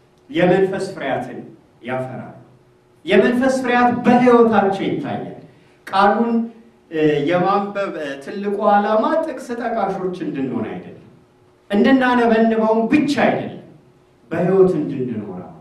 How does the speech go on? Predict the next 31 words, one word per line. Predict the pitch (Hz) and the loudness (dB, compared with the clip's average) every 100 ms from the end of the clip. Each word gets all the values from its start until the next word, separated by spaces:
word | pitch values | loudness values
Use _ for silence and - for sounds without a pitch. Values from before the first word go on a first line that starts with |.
| - _ _ - | -20 _ _ -10
ይህ | 170 240 | 0 2
ቃል | 240 226 226 | 2 2 2
የተጻፈው | 226 240 233 233 233 285 302 294 | 0 -2 -2 -2 0 2 2 2
አምነን | 185 202 233 269 254 | 2 4 4 2 0
ሕይወት | 202 247 277 269 | 4 6 6 4
እንዲሆነን | - 202 190 175 131 | 2 4 4 4 2
ነው፣ | 120 110 - - | -2 -4 -6 -8
እንደ | 160 170 | -4 2
ዮሐንስ | 175 160 - - | 4 4 0 -4
አባባል። | - - 180 - - - _ _ _ | -6 -6 -10 -14 -16 -20 _ _ _
አለበለዚያ | 160 175 190 190 190 196 | 0 2 4 4 2 2
እኮ | 196 202 | 0 0
ጌታ፣ | 185 160 165 180 180 - - | -2 -2 -2 -2 -2 -6 -16
እ፣ | 156 143 143 | -12 -8 -2
ዳግም | 147 160 170 | 0 0 0
ሲመጣ | 180 196 190 190 202 208 - - | -4 -8 -6 -4 -2 -2 -6 -10
«በስምህ | 139 139 190 196 | -6 -2 2 4
ታምራት | 202 202 208 208 214 | 4 2 0 0 0
አላደረግንም | 220 226 233 240 262 269 254 | 2 4 6 6 6 4 4
እንዴ? | 233 208 165 - - - - | 2 2 0 -2 -4 -10 -14
እንዲህ | 143 196 | -2 4
አላደረግንም | 226 233 240 233 233 247 240 240 | 6 6 4 2 0 0 0 0
እንዴ | 233 214 | 2 4
ይሉኛል፣ | 208 202 202 202 196 | 6 6 4 4 2
እኔ | 220 254 | 2 2
ግን | 269 370 - - - - _ _ _ _ _ | 4 4 4 2 -8 -20 _ _ _ _ _
አላቃችሁም | 131 139 147 143 131 127 - 123 120 | -4 -2 -2 -4 -8 -14 -18 -18 -14
እላችኋለሁ» | 123 123 123 - 120 107 | -8 -6 -6 -8 -8 -6
የሚላቸው | 101 98 95 - - | -8 -10 -14 -18 -20
ሰዎች | - - - 104 | -18 -18 -18 -18
አሉ። | - | -18